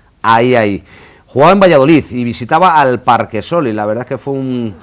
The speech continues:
un partido de claro dominio alcarreño del Dinamo y un partido en el que volvió a marcar Ana Lucía, la internacional Ana Lucía Martínez, la internacional guatemalteca que venía de hacerle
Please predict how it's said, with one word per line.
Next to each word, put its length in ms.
un 100
partido 380
de 100
claro 260
dominio 540
alcarreño 800
del 240
Dinamo 380
y 80
un 120
partido 320
en 60
el 80
que 80
volvió 280
a 40
marcar 460
Ana 300
Lucía, 640
la 100
internacional 720
Ana 120
Lucía 280
Martínez, 640
la 260
internacional 800
guatemalteca 640
que 80
venía 220
de 80
hacerle 560